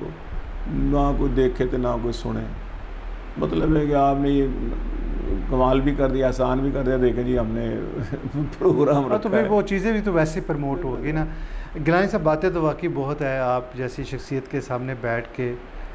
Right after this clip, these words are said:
Speaker 2: और बहुत सारी चीज़ें मेरे माइंड में भी आ रही है आपसे पूछने के लिए। सर, आखिर के ऊपर ना मैं चाहूँगा आप हमारे व्यूअर्स के लिए कोई कलाम पढ़ें, ऐसा कलाम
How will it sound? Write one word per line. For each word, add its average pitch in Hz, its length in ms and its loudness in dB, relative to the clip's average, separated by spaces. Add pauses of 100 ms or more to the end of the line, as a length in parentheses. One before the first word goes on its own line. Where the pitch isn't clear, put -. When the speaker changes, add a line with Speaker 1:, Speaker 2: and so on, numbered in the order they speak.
(180)
Speaker 2:
और 135 140 0
बहुत 131 280 0
सारी 135 160 2
चीज़ें 127 680 -2 (800)
मेरे 139 420 4
माइंड 151 280 6
में 160 120 6
भी 156 120 6
आ 127 160 6
रही 139 140 2
है 139 60 4
आपसे 127 220 0
पूछने 131 400 -6
के 135 140 -6
लिए। 113 240 -6 (640)
सर, - 360 0
आखिर 151 340 4
के 170 160 -2
ऊपर 143 320 0
ना 139 200 0
मैं 139 440 2
चाहूँगा 131 380 2
आप 131 140 0
हमारे 127 320 0
व्यूअर्स 131 360 0
के 135 120 -4
लिए 127 160 -2
कोई 139 160 2
कलाम 131 400 2
पढ़ें, 117 300 -4 (1080)
ऐसा 170 260 2
कलाम 120 380 0